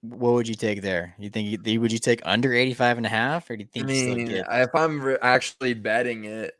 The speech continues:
Speaker 2: I'm just not gonna bet it. <laughs> But
Speaker 1: <laughs> Okay.
Speaker 2: <laughs> um,
Speaker 1: It is a tough line, but I, I mean, there's a world that
Speaker 2: I think,
Speaker 1: exists.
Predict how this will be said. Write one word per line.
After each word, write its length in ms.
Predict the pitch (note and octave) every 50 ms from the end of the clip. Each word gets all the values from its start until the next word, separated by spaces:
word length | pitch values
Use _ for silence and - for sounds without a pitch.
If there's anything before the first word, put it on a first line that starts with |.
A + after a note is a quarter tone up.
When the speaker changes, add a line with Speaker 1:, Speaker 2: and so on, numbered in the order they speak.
| _ -
Speaker 2:
I'm 220 | A2 A2 A2+ A2
just 200 | A2 A2+ G#2 -
not 260 | A2+ A2 G#2+ G#2 -
gonna 180 | - A2 F2 E2
bet 240 | D#2 G2 G2+ G2+ G2+
it. 180 | - - - -
<laughs> 40 | -
But 220 | A2+ B2 A#2+ A2 - -
Speaker 1:
<laughs> 380 | C#3+ C3 - - D#3+ - A#2 - _ - C3+ - F3
Okay. 1080 | A#3 F3+ E3 A#3+ D4 D#3+ - B3 A3+ E3 G#3 G3+ - G3 E3+ - - - D#3 C#3+ C#3 -
Speaker 2:
<laughs> 1000 | D#3 - B2 - - - G3+ A3 G#3+ - D3 C#3+ D3 D3+ - - - - E3 -
um, 420 | - B2+ B2 A#2+ A#2+ A2+ A2+ A2+ A2+
Speaker 1:
It 140 | D#3 D3+ D#3
is 140 | E3+ F3+ G3
a 40 | F#3
tough 280 | - F#3+ F#3+ F3 -
line, 420 | D#3 C#3+ C#3+ C#3 B2 A2 G2+ G2+ G#2+
but 120 | A#2 B2
I, 360 | C3 C3+ C#3 C#3+ C#3+ C#3 A2+ - _ _ _ _ _ _ _ _ _ _ _ _ -
I 80 | C3 C3
mean, 280 | C3 B2+ B2 B2 A#2+
there's 200 | A#2+ B2+ C#3 C3+
a 60 | C3+ A#2+
world 320 | A#2 B2 B2+ C3+ C3+ C3
that 280 | C3 B2+ B2 B2 B2 A#2+
Speaker 2:
I 100 | B2+ C3+
think, 180 | - A#2 A#2+ A#2+
Speaker 1:
exists. 240 | A#2 - - -